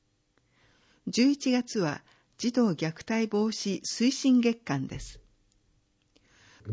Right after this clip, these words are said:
子どもの命と権利、そしてその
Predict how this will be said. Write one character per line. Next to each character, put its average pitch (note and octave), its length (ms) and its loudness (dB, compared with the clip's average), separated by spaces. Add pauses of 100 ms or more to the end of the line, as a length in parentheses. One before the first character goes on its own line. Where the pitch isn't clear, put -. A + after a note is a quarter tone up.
(1160)
子 G3+ 140 0
ど B3+ 120 4
も C#4+ 140 4
の C#4 140 6
命 B3+ 360 4
と D3 240 -2 (200)
権 G#3+ 280 2
利、 - 220 -8 (320)
そ A3 220 0
し - 100 -6
て G#3 320 0
そ - 240 0
の B3+ 260 4